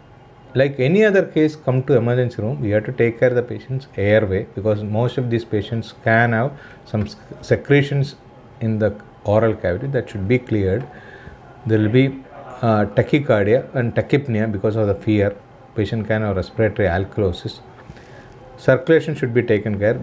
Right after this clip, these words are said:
because some patients can have, uh, high B P, some patients can have hypertension. Both should be tackled according to the clinical scenario. There is no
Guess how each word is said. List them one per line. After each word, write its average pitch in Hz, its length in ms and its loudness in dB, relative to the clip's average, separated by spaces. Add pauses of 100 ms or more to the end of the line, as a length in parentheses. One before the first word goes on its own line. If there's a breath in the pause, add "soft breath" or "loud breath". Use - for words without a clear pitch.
because 113 260 -2
some 139 160 0
patients 139 460 0
can 123 180 0
have, 139 160 -4 (380)
uh, 110 240 0 (180)
high 135 180 4
B 135 160 0
P, 143 220 -6 (520)
some 131 300 0
patients 123 320 0
can 110 180 -2
have 110 200 -4
hypertension. 110 720 0
Both 170 260 2
should 113 160 -6
be 139 140 -4 (140)
tackled 127 340 0
according 165 560 0
to 156 80 -2
the 170 140 4 (380 loud breath)
clinical 160 440 0
scenario. 101 640 -4
There 113 180 -2
is 113 140 -6
no 135 160 0